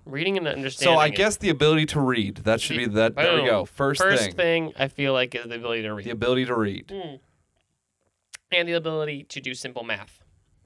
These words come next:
Speaker 2: Yes.
Speaker 1: You need to be able to add up numbers.
Speaker 2: Yes.
Speaker 1: Um,
Speaker 2: So if you've made it through the fifth grade, you can D M.
Speaker 1: Yeah. Well,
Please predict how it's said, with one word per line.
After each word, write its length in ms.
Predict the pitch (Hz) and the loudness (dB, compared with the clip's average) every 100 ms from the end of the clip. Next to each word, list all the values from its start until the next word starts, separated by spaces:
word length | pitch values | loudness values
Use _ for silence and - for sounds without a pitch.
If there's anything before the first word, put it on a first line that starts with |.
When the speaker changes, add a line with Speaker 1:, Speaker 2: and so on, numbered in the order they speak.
| _ - | _ -6
Speaker 2:
Yes. 400 | 131 - - - _ _ | -6 -6 -12 -14 _ _
Speaker 1:
You 100 | - | -10
need 160 | 135 131 | -8 -8
to 80 | - | -2
be 80 | 127 | -2
able 140 | 120 | -2
to 120 | 123 | -4
add 140 | 107 104 | -2 -2
up 120 | 101 | -4
numbers. 420 | 104 104 147 - | -6 -4 -6 -6
Speaker 2:
Yes. 460 | - - - - - _ _ - | -4 -4 -6 -10 -14 _ _ 0
Speaker 1:
Um, 480 | 107 101 98 98 - | 2 2 -2 -8 -4
Speaker 2:
So 140 | - | 0
if 120 | 127 | 2
you've 140 | 135 131 | 2 4
made 200 | 147 170 | 4 2
it 100 | 165 | 0
through 120 | 170 | 0
the 120 | 139 | 0
fifth 260 | 123 208 208 | 2 -2 2
grade, 360 | 202 170 104 | 2 4 2
you 160 | 98 95 | -2 -6
can 160 | - 101 | -6 -4
D 180 | 104 | 0
M. 300 | 104 117 98 - - _ _ _ _ _ _ _ _ _ _ _ _ _ | 0 -2 -6 -16 -20 _ _ _ _ _ _ _ _ _ _ _ _ _
Speaker 1:
Yeah. 380 | - 170 120 151 - _ _ _ _ - | -2 0 0 -2 -10 _ _ _ _ -8
Well, 200 | 175 | -4